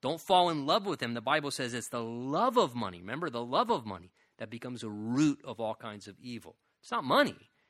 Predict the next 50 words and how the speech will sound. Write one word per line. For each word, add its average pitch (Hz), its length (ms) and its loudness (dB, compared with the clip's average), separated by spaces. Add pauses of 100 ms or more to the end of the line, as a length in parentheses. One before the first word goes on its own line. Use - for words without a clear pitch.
(240)
It, 135 160 -12
it's 135 200 -10
the 123 120 -4
love 143 340 2
of 110 140 -2
it, 113 120 -8
setting 151 400 0
your 117 140 -6
heart 170 280 0
on 123 140 -8
it 113 60 -14
too - 160 -10
much, 143 260 -4
that 117 100 -10
becomes 117 340 -10
the 110 100 -10
root 131 400 -4
of 98 180 -16
wrong 123 440 -6
relating 135 560 -6
to 151 100 -14
money 139 440 -6
and 101 140 -10 (300)
wrong 127 340 -2
behaviors 131 800 -4
in 110 100 -6
our 104 120 -4
attitudes. 117 640 -4
So 113 100 -8
he 110 100 -10
says, 113 260 -10
if 104 140 -18
your 123 100 -10
riches 190 360 -6
increase, 156 580 -4 (720)
don't 165 240 2
set - 240 0
your 139 120 0
heart 170 280 4
on 123 120 -2
them. 101 300 -8 (260)
And 120 100 -6
then 151 100 2
he 180 80 2
concludes 165 540 -2
verse 151 240 0
eleven 147 340 0
saying, 131 360 -4
"God 180 360 6
has 160 260 0